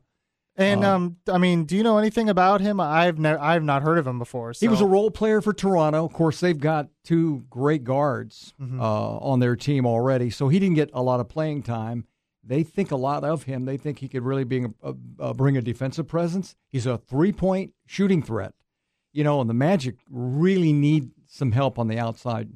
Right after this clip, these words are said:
Speaker 2: in, in shooting to get their offense going.
Speaker 1: Man, I never thought I'd hear those words. <laughs> You used to be the opposite. It used to be that's all the Magic had was outside
Speaker 2: <laughs>
Speaker 1: shooting.
Speaker 2: Well, you know, they went away from it. They got Ibaka,
Speaker 1: Yeah.
Speaker 2: uh, Biyombo to be the shot blockers,
Speaker 1: Uh-huh.
Speaker 2: but it just didn't work with,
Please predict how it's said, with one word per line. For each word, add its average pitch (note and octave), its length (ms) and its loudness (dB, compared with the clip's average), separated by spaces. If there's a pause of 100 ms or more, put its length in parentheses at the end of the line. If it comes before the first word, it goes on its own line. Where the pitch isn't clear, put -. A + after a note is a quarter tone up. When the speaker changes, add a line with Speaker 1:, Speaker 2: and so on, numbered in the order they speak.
(160)
Speaker 2:
in, B2+ 460 -10
in B2+ 120 -4
shooting A#2 380 -2
to A#2+ 60 -10
get C#3 160 -2
their B2 100 -4
offense A#2+ 400 -6
going. A2 320 -16
Speaker 1:
Man, C3+ 160 -2
I C3+ 60 2
never E3 200 2
thought D3+ 320 2 (220)
I'd C#3 120 -6
hear D3+ 140 0
those C3+ 200 0
words. C#3+ 380 2
<laughs> D3+ 40 0
You F3 80 6
used F#3+ 300 4
to E3 80 -8
be D#3+ 100 4
the D3 120 6
opposite. D3+ 440 0
It C#3 40 -6
used D#3 160 -4
to D#3+ 40 -4
be D3 80 2
that's C#3+ 180 2
all F#3 220 6
the D#3 80 -2
Magic C3 380 -4
had C3 220 0
was C3+ 120 -2
outside C#3+ 480 2
Speaker 2:
<laughs> - 20 4
Speaker 1:
shooting. C3+ 360 2 (320)
Speaker 2:
Well, G3 120 2
you B3 140 2
know, A3 80 2
they E3+ 140 2
went F3 180 2
away E3+ 240 2
from F#3+ 180 0
it. F#3+ 60 -2
They D#3+ 80 -6
got C3+ 200 -6
Ibaka, C3+ 420 2
Speaker 1:
Yeah. F3+ 240 0 (420)
Speaker 2:
uh, B2+ 240 -2
Biyombo D#3 760 2
to C#3+ 60 -2
be C3 260 -4
the A#2+ 120 -8
shot D#3+ 340 -2
blockers, D#3 520 0
Speaker 1:
Uh-huh. B2+ 100 0
Speaker 2:
but C#3+ 160 0
it F3 140 0
just A#3 240 -4
didn't F3+ 240 2
work C3+ 280 0
with, A#2 120 -10